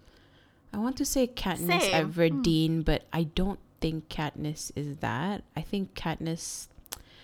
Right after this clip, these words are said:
Speaker 1: when people say she doesn't have personality, I think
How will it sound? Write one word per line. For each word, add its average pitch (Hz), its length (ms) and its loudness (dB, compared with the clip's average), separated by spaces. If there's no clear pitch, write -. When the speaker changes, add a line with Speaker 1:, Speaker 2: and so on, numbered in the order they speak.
Speaker 1:
when 180 160 0
people - 260 6
say 180 540 2
she - 200 -4
doesn't 165 260 -2
have 156 360 -6
personality, 160 960 -2
I 151 80 -4
think 156 540 -6